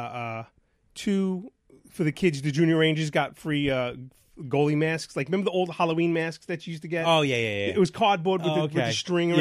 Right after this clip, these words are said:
Speaker 1: around it and two, two bracelets. So, like, one for her and her brother. You know,
Speaker 2: Mm-hmm.
Speaker 1: so you gotta, so,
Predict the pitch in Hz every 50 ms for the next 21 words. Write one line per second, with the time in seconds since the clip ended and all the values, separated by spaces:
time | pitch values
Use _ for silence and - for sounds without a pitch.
0 | 143 127 117 180 175 - _ - - - - - 160 156 - 190 180 165 151 156
1 | - - 185 180 151 160 156 147 - 139 113 - 151 135 139 131 120 135 147 139
2 | - 185 156 175 175 160 151 170 151 147 127 101 87 - 135 131 117 120 117 123
3 | 113 123 127 123 123 127 135 - 135 117 113 113